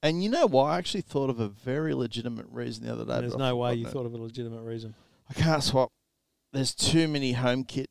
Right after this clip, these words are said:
Speaker 1: rely, um, too many HomeKit devices in my, um, house that just will not integrate with any other system.
Speaker 2: That's just b-, bull.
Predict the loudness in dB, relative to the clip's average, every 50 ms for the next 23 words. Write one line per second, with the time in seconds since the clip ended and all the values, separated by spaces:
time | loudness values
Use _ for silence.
0 | _ _ _ _ _ -6 -4 -2 0 0 2 2 2 2 0 0 -2 -4 -4 -4
1 | -2 0 0 -2 -2 -6 -10 -14 -12 -4 -2 -2 0 0 0 2 2 2 0 -2
2 | -4 -8 -8 -8 -6 -4 -2 -2 0 -2 -2 -4 -6 -6 -6 -6 -6 -4 -4 -4
3 | -4 -4 -4 -4 -4 -4 -6 -8 -8 -12 -10 -8 -6 -4 -4 -4 -4 -6 -8 -8
4 | -8 -10 -10 -10 _ -10 -10 -8 -8 -8 -8 -10 -12 -12 -12 -10 -8 -8 -8 -8
5 | -8 -10 -10 -10 -8 -6 -4 -4 -4 -6 -8 _ _ -12 -10 -6 -6 -6 -6 -4
6 | -6 -6 -6 -8 -8 -8 -8 -10 -10 -12 -14 -14 -16 _ _ _ _ _ _ _
7 | _ _ _ 2 2 2 2 -4 -10 -10 -12 -12 -12 -16 -20 -20 _ _ -8 -8
8 | -8 -8 -12